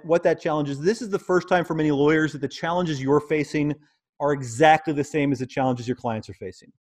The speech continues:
right? If you're a divorce lawyer, uh, and you're happily married or haven't been divorced for ten years, you're not in the same spot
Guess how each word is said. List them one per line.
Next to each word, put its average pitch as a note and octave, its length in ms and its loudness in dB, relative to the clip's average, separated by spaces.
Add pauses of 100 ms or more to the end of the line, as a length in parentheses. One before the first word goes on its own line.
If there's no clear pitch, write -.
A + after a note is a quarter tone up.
(720)
right? D3 160 4
If D#3+ 100 0
you're G3 100 8
a F3+ 40 4
divorce F3 420 4
lawyer, E3+ 480 4 (300)
uh, D3+ 220 6
and E3 160 2
you're F3 240 6
happily F3 380 4
married D3+ 480 2
or D#3 320 6
haven't D#3 220 2
been D#3 100 0
divorced D3 340 2
for D3+ 80 -6
ten D3 260 0
years, C#3 300 2
you're C#3 120 0
not D#3 260 4 (260)
in E3 100 0
the D3+ 100 2
same D#3 300 0
spot C#3+ 460 2